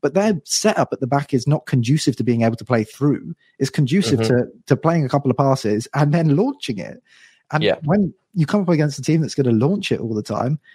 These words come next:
Speaker 1: especially without really massive physical presences at the top
Speaker 2: <laughs>
Speaker 1: end of the pitch, and West Ham have got, like, Edson Alvarez, Thomas, like, Kurt
Speaker 2: Yeah.
Speaker 1: Zouma, Dean Osman.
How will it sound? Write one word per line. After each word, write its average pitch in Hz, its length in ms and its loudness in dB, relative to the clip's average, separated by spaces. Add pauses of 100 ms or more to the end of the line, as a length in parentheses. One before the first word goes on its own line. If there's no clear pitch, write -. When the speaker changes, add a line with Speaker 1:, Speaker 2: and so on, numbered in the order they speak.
(680)
Speaker 1:
especially - 480 -2
without 196 400 -2
really 208 460 0
massive 160 480 0
physical 156 380 -2
presences 156 520 -2
at 143 100 -2
the - 60 -8
top - 220 0
Speaker 2:
<laughs> 139 60 2
Speaker 1:
end 127 120 0
of 117 60 -2
the 127 80 2
pitch, 127 460 -4 (280)
and 156 140 -2
West 160 200 -2
Ham 156 140 2
have 139 100 -2
got, 143 200 -2
like, 110 300 0 (440)
Edson 135 400 -2
Alvarez, 101 680 -4
Thomas, 147 560 0 (160)
like, 113 260 -8 (280)
Kurt 151 340 0
Speaker 2:
Yeah. 131 220 2
Speaker 1:
Zouma, 113 320 -8 (100)
Dean 147 220 4
Osman. 147 400 0